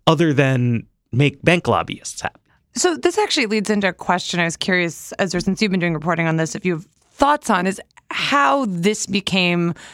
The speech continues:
Speaker 2: like, the bipartisan thing. Like, you kind of started us off with this intro about, like, you know, of course, this is not what people were demanding. Um, I found a piece by Mike Conzel at the Roosevelt Institute, interesting, where he wrote about the situation that community banks are currently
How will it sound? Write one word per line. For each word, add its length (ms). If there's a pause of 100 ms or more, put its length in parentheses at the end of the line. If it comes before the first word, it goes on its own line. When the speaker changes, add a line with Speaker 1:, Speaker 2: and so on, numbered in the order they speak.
(160)
Speaker 2:
like, 120
the 680
bipartisan 600
thing. 260
Like, 160
you 100
kind 160
of 80
started 360
us 140
off 240
with 120
this 160
intro 400
about, 280
like, 260 (440)
you 100
know, 100
of 120
course, 260
this 120
is 120
not 360
what 120
people 220
were 140
demanding. 920
Um, 280
I 80
found 220
a 60
piece 400
by 400
Mike 240
Conzel 640
at 80 (460)
the 80
Roosevelt 440
Institute, 580
interesting, 760 (300)
where 120
he 60
wrote 160
about 180
the 60
situation 560
that 120
community 340
banks 280
are 100
currently 420